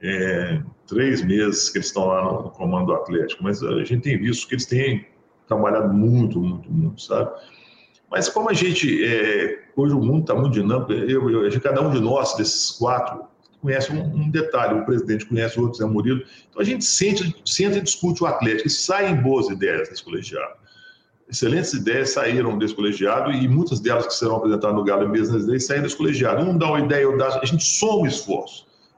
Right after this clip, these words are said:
né? E, e se vocês querem saber de futebol, eu não participo de futebol. Eu, dos seis, eu sou o que menos conheço futebol, então eu que menos participo. Agora,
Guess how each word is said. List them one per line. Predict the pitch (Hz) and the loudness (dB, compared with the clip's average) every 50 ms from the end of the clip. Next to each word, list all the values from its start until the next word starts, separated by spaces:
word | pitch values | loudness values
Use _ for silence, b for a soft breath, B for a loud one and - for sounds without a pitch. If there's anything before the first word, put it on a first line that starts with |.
| _ - | _ -4
né? | 127 147 165 - - B B B B B B B B _ _ - | -2 -2 0 -2 -4 B B B B B B B B _ _ 0
E, | 160 165 160 151 147 156 156 147 147 143 143 139 135 | 0 2 2 4 2 4 4 4 4 4 4 2 2
e | 135 | 2
se | 135 - 156 | 0 0 0
vocês | 147 - 185 175 - | 0 2 0 0 0
querem | - - 156 123 | 0 0 2 2
saber | 151 139 139 135 | 2 2 2 0
de | 135 - | 0 -2
futebol, | - 135 - - 120 117 135 151 175 240 - - - - - _ _ _ | -4 -4 -4 -2 0 2 2 2 2 0 0 -4 -6 -10 -16 _ _ _
eu | 127 147 170 | 0 2 2
não | 180 185 165 | 2 2 0
participo | - 160 139 - - - 156 - | 0 0 -2 0 0 -2 -2 -2
de | - | -4
futebol. | - - 147 - 135 104 92 - - - - - - _ _ - 113 | -6 -10 -8 -8 -4 -2 -2 -2 -2 -4 -8 -14 -20 _ _ -14 -4
Eu, | 110 113 117 120 120 117 110 107 - - - _ _ - - - - | -2 0 0 0 -2 -4 -6 -10 -14 -20 -20 _ _ -20 -20 -20 -16
dos | - 110 - - - | -10 -6 -6 -2 0
seis, | 147 156 160 151 | 2 2 2 2
eu | 160 156 | 2 2
sou | - 165 160 | 2 2 0
o | 160 | 0
que | - 135 | 0 0
menos | 135 151 170 165 - | 2 2 0 -2 -2
conheço | - 165 135 131 127 - | -2 0 0 2 0 0
futebol, | - 131 120 127 110 110 120 131 127 | -4 -4 -6 -4 -2 0 0 0 0
então | - 139 143 | 0 0 0
eu | 147 147 | 0 -2
que | 143 135 123 - 131 | -4 -4 -4 -2 0
menos | 135 139 139 135 | 0 0 -2 -4
participo. | - - 160 143 120 - - 123 110 107 107 B B B B B B B B B | -4 -4 -4 -4 -4 -2 0 0 0 0 0 B B B B B B B B B
Agora, | - - 160 147 135 113 101 | -4 0 2 2 2 2 2